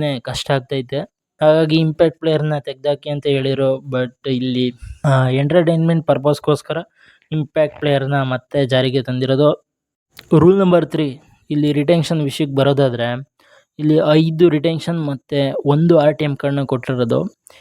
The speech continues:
ಇದು ಎಕ್ಸ್‌ಪೆಕ್ಟ್ ಮಾಡಿದ್ದೇನೆ, ನಾಲ್ಕು ರಿಟೆನ್ಷನ್ ಅಥವಾ ಒಂದು ಆರ್ ಟಿ ಎಮ್ ಕಾರ್ಡ್ ಕೊಡ್ತಾರೆ ಅಂತ ಅಂದ್ಕೊಂಡಿದ್ವಿ, but ಇಲ್ಲಿ ಐದು ಮತ್ತೆ ಒಂದು ಆರ್ ಟಿ ಎಮ್ ಕಾರ್ಡ್ನ ಕೊಟ್ಟಿರೋದು. ಆದರೆ ಇದೇನು ನಮ್ಗೆ ಆಶ್ಚರ್ಯ ಪಡಿಸ್ಲಿಲ್ಲ,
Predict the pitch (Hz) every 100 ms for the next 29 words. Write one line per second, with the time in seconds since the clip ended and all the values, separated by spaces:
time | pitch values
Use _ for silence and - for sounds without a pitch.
0 | _ - 151 160 147 - - 190 - 156
1 | 147 160 165 147 131 120 131 - - 135
2 | 139 143 139 139 147 139 156 147 131 135
3 | 135 135 - - - _ 156 151 147 147
4 | 156 151 147 147 135 139 127 139 143 135
5 | 139 139 147 135 123 135 143 127 127 -
6 | 131 131 131 123 143 151 160 143 - 160
7 | 151 139 135 151 131 135 151 139 131 131
8 | 143 170 _ _ - - 147 151 135 139
9 | - - - - - 147 147 147 147 147
10 | 165 180 208 202 190 170 165 - 190 185
11 | - 170 160 - 160 127